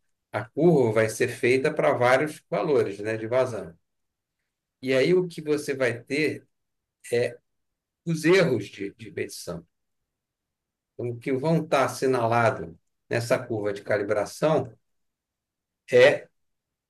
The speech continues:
é, como ele diz, a média dos erros. Então, você tem aqui, ah, esses valores, Q mínimo, três Q mínimo, zero, isso tá definido também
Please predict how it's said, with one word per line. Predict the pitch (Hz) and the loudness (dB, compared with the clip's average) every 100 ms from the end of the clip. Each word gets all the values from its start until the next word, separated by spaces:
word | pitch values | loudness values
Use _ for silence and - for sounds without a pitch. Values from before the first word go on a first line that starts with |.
| _ _ _ _ _ _ - 165 156 - | _ _ _ _ _ _ -6 -4 -4 -2
é, | 135 127 | 4 4
como | - 135 | 4 2
ele | 143 | 2
diz, | 113 107 | 0 0
a | |
média | 117 117 160 175 170 | 2 4 4 4 2
dos | 180 156 | 0 0
erros. | 151 113 90 - _ _ _ _ | 0 0 -6 -14 _ _ _ _
Então, | - 139 | -4 -4
você | 127 139 | -2 -4
tem | 131 139 139 | -2 -2 0
aqui, | 131 131 101 85 87 - _ _ _ _ _ _ | -2 -4 -8 -8 -10 -18 _ _ _ _ _ _
ah, | 113 117 113 110 - _ _ - | 0 2 4 2 -2 _ _ 2
esses | 180 185 165 | 4 4 2
valores, | 139 120 135 165 107 - - _ - | 4 4 6 4 2 -6 -14 _ -4
Q | 120 | -2
mínimo, | 113 139 156 143 113 95 - _ | 0 2 4 2 0 -2 -6 _
três | - 127 120 - | -2 0 0 0
Q | 123 | -2
mínimo, | 98 104 139 135 117 98 | 0 0 0 0 0 0
zero, | 92 120 117 117 117 117 - - | 2 2 2 2 0 -2 -14 -10
isso | 156 165 156 | -8 -4 0
tá | 160 | 0
definido | 156 151 160 131 147 147 | 0 -2 0 2 2 0
também | - 113 104 143 113 - | 0 2 4 4 2 -6